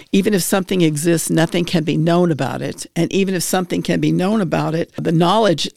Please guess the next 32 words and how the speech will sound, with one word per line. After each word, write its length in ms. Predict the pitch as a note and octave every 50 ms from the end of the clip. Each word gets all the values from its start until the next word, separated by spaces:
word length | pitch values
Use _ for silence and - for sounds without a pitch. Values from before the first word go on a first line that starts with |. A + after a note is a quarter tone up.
| E3 -
can't 360 | - - F#3 E3 D#3 - F3
be 140 | E3 D#3+ D3
communicated 760 | - - E3 F3+ F#3+ G3 G3 F3 - F#3 D#3 C#3+ C#3 D3 -
to 100 | - - -
others. 420 | F3 E3 E3 E3+ - - D#3 - - -
Even 460 | G3+ F#3+ F#3 F3+ G3 F#3 F3 E3 - - - - - - _ _ _ _
if 200 | - E3 D3 -
it 140 | - - -
can 240 | - - F3 F#3+ F#3+
be 140 | D#3+ F3+ E3+
communicated, 840 | - - E3+ F3+ F#3 F#3 F3 E3+ E3 - F#3 E3+ D#3+ F3+ E3 D3
it 140 | D3+ C3 -
cannot 480 | - D3+ E3 D#3+ C#3+ D3+ D#3+ - - D#3+
be 200 | E3 D3 D3 C#3+ -
under, 240 | D#3+ D#3 D3+ D3+ - -
it 160 | - D#3+ -
cannot 300 | - - E3 E3 D3+ C#3
be 120 | D3+ D3+ D3+
understood. 640 | D3 - D3 C#3+ - - - F#3 D3 - - - - -
In 80 | A3
other 140 | A#3+ A#3+ A3+
words, 280 | G#3 F#3 F3+ E3+ - - F3
they 400 | D#3 C#3 D3+ F3 F#3+ A3 A#3+ A#3
were 440 | G3+ E3+ D#3+ E3 E3 D#3+ D3+ D3+ - -
without 500 | E3+ F3+ F3 - - - D#3+ F3 D#3+ C3
basis, 680 | E3+ F3 G3 G#3+ - - - - - - - - - -
and 140 | D#3 D3
those 200 | C#3 D3 F3 -
were 80 | - F3
the 180 | E3 F3 - -
ancient 360 | F3+ F3+ - - F#3 - F3+
Greeks. 540 | D#3 - F#3 F#3 - - - - - -